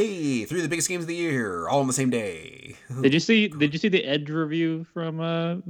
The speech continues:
Speaker 2: for Mario
Speaker 1: No.
Speaker 2: that they did?
Speaker 1: Mm-mm.
Speaker 2: Yeah, like, there,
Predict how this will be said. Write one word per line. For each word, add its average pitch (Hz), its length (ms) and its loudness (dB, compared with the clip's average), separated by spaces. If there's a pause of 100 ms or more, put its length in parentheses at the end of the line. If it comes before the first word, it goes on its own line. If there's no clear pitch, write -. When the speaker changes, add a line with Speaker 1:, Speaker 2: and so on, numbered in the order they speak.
Speaker 2:
for 165 100 -4
Mario 175 520 4 (140)
Speaker 1:
No. 190 420 -6
Speaker 2:
that 170 100 -2
they 160 120 0
did? 170 180 0 (340)
Speaker 1:
Mm-mm. - 240 -6
Speaker 2:
Yeah, 139 220 4
like, 127 180 4
there, 143 240 4